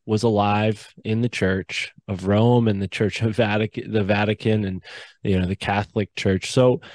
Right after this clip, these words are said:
you have to, I guess, take the, like, red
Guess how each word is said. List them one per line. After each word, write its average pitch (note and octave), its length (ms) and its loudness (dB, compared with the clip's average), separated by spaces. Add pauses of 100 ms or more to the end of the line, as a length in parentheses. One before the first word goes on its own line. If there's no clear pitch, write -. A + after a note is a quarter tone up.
(400)
you C#3+ 300 2
have F3 180 2
to, C3 480 6
I B2+ 120 -2
guess, C3+ 400 -2 (540)
take D3 260 -8
the, B2+ 240 2 (140)
like, A2+ 300 -2 (800)
red C3 540 4